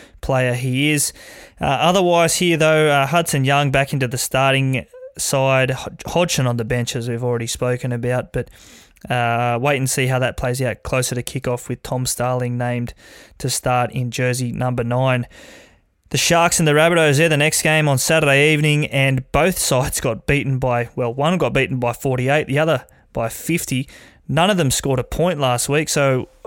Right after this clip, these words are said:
how do we see this one playing out, Tommy? Do the Rabbitohs just bounce back? Does class prevail, or could we be in for a bit of an upset here in Magic Round?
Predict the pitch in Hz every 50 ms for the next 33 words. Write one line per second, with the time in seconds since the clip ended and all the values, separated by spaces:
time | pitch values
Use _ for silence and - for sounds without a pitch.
0 | - 110 - 123 139 180 190 214 214 202 185 - 196 175 170 170 - 175 147 135
1 | - 139 123 123 123 120 113 - - - 143 160 165 151 147 131 135 131 147 160
2 | 175 185 170 156 151 143 - 135 - - - 135 131 127 - - - 139 147 -
3 | - 135 - - - - 139 151 151 - - 131 120 131 127 135 156 170 175 160
4 | 147 135 139 139 135 - - - - - - - - - - - 175 151 151 151
5 | 160 151 151 156 151 165 180 185 180 - 185 170 156 120 156 165 160 143 147 139
6 | 135 143 143 - - 160 143 135 131 135 139 135 127 123 123 127 131 139 135 -
7 | - 131 120 113 104